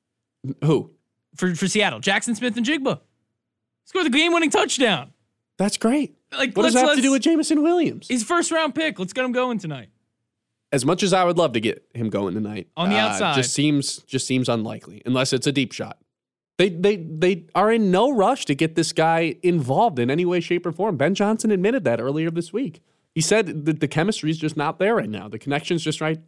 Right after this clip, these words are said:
Speaker 1: not right, not there. And it's so weird 'cause that's not how they talk about anyone else on this team. Usually it's, "Oh, well, just wait.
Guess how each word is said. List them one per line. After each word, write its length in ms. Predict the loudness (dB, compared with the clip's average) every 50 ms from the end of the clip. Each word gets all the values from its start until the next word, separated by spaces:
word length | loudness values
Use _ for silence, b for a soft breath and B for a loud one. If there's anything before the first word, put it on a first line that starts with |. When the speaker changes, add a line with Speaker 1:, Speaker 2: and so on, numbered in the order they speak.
| _ -8
Speaker 1:
not 200 | -4 -2 -2 0
right, 180 | 0 -2 -2 -4 _ _
not 240 | -4 -2 -2 0 0
there. 240 | 0 0 0 0 -4 b b b b b b
And 80 | 0 0
it's 100 | 2 2
so 120 | 2 2
weird 220 | 2 2 0 0 0
'cause 120 | 0 -2
that's 160 | -2 0 0
not 160 | 0 0 0 0
how 80 | 0
they 140 | 0 -2 -2
talk 280 | -2 0 0 0 0 0
about 220 | -2 -2 -2 0
anyone 320 | 0 0 0 0 -2 -2
else 240 | -2 -4 -4 -4 -6
on 80 | -10 -10
this 140 | -12 -12 -12
team. 240 | -10 -10 -10 -10 -14 _ _ _ _ _ -4
Usually 400 | -2 0 2 2 2 2 4 4
it's, 320 | 2 0 0 -4 -8 -8 -10 _ _ _ _ _ _ _ _ _
"Oh, 200 | 0 2 2 4
well, 160 | 2 2 0
just 280 | 0 0 0 -2 0 0
wait. 260 | 0 0 0 -2 -4